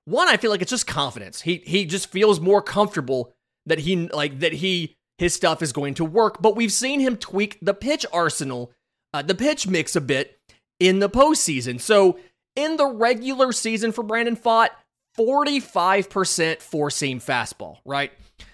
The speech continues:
Uh, behind that, then he threw the sweeper, about twenty-seven percent, and then it was changeup, sinker, curveball in that order. Uh, sinker, curveball,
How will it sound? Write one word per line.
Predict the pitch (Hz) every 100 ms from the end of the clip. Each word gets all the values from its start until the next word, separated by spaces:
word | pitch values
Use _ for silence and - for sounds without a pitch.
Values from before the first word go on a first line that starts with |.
| _ -
Uh, | 151 143
behind | 175 165 226 240 240 170
that, | 131 127
then | 123 190
he | 220 247
threw | 233 240 233
the | 240
sweeper, | - 185 185 196 240 -
about | 156 -
twenty-seven | - 160 170 - 160 143
percent, | 127 147 - 240 240 165
and | 156
then | 143 185
it | 220
was | 220 208
changeup, | - 226 208 202 208 202 - _ _
sinker, | - 180 165 147 165 160 - _ -
curveball | 233 208 165 131 107 -
in | 160 165
that | 156 147 147
order. | 180 220 135 - _ _ - _ _ -
Uh, | 139 135
sinker, | - 220 208 220 220
curveball, | 208 196 175 190 190 190